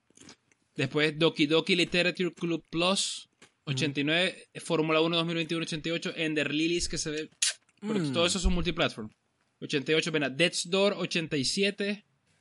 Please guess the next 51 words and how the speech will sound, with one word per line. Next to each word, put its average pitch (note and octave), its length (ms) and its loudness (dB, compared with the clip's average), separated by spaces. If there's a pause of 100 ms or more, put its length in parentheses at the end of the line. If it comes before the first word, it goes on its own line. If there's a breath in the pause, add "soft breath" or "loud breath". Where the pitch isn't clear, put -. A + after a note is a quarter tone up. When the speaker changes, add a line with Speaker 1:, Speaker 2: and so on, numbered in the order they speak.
(300)
Speaker 1:
Tales E3 260 4
of F3+ 140 0
Arise, F3+ 360 4
ochenta E3 260 -4
y D3+ 60 0
siete, A3 360 2
y E3+ 160 -2
Psychonauts F3 520 -2
dos, F#3+ 240 -4
ochenta D#3 380 -4
y - 40 4
siete. F3+ 60 8
Speaker 2:
El F#3 60 8
de F#3 60 10
Ender E3+ 140 10
Speaker 1:
O - 20 -
sea F3 100 10
Speaker 2:
Lili-, B3+ 160 4
Speaker 1:
que - 60 -6
Speaker 2:
el G3 60 0
de F#3 60 8
Ender E3+ 180 6
Lilies F3+ 240 2
este F#3+ 180 2
juego, D#3+ 280 4
tam-, C#3 160 -2
este, D3 320 4
de C3+ 80 2
este D3 140 0
año, B2 180 -2
perdón, F2 220 -8 (120)
de B2+ 140 -4
este B2 180 -4
año. G#2+ 200 -6
Speaker 1:
Sí. G#2+ 200 -8 (360)
Speaker 2:
Uh, G#2+ 360 -2
lo G2+ 140 -8
Speaker 1:
Ese, G2+ 160 -12 (540)
Speaker 2:
ese - 220 -6
de-, A#2 80 2
Speaker 1:
mucho A2+ 140 -4
Speaker 2:
ese C3 140 2
Speaker 1:
juego. G2+ 140 -6
Speaker 2:
deberíamos C3+ 400 0
tratar C3+ 400 0
también C3 260 -2
meterlo C3 300 -4
antes C3+ 160 -6
de C3+ 60 -4
los B2 120 -8
zombies. A#2+ 300 -14